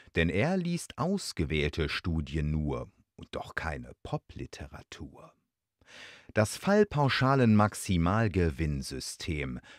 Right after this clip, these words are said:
bleibt unter ihm gewiss bestehen. War er doch einer der Autoren, von denen das System geboren. Ab da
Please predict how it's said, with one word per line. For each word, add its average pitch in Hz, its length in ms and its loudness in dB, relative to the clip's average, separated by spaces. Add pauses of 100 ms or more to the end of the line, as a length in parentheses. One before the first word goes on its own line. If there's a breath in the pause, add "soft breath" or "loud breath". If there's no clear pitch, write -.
(160 loud breath)
bleibt - 280 -10
unter 76 340 -6
ihm 185 420 2
gewiss 185 500 -2
bestehen. 80 1000 -6 (120)
War 82 140 0
er 139 200 4
doch 95 200 4
einer 85 260 2
der 92 220 4
Autoren, 85 720 0
von 73 240 -6
denen 82 360 0
das 73 220 -4
System 71 680 -6
geboren. 64 800 -8 (960 loud breath)
Ab 98 180 0
da 180 340 0